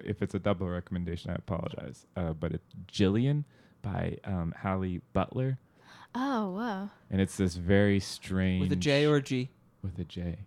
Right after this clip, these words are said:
Speaker 2: Ah.
Speaker 1: And it's a really strange little book. It's, like,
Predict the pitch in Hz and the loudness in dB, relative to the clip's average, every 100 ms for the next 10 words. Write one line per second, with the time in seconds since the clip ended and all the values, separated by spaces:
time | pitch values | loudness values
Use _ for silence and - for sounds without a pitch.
0 | _ _ _ - 233 226 196 220 - _ | _ _ _ -12 -8 -8 -10 -14 -16 _
1 | 104 92 - 98 92 127 160 - 123 117 | 2 2 4 4 6 6 6 4 2 4
2 | 113 95 - 104 117 131 113 - 85 - | 4 0 -2 6 8 8 6 4 -2 -4
3 | 87 | -4